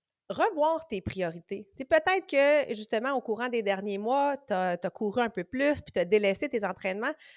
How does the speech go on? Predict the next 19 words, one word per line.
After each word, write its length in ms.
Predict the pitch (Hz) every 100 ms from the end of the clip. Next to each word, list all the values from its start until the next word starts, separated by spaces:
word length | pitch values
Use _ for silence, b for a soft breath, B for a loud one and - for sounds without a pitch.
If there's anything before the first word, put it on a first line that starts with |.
| B
mais 100 | 214
profites-en 640 | 226 349 370 359 262 277 302
justement 460 | 233 - - 233
pour 180 | 254 220
les 200 | 220 226
remettre 640 | 208 247 277 254 262 -
à 60 | 185
l'agenda, 420 | 180 170 180 202
pour 220 | 240 214
remettre, 320 | 214 247 302 - b b b _ _ _ _ -
terminer 360 | 330 294 349
ton 200 | 381 254
année 260 | 196 226 285
en 240 | 202 170 165
feu, 280 | - 294 453 - _
pour 140 | - 247
être 120 | 254
capable 440 | 269 - 302 330
de 260 | 220 226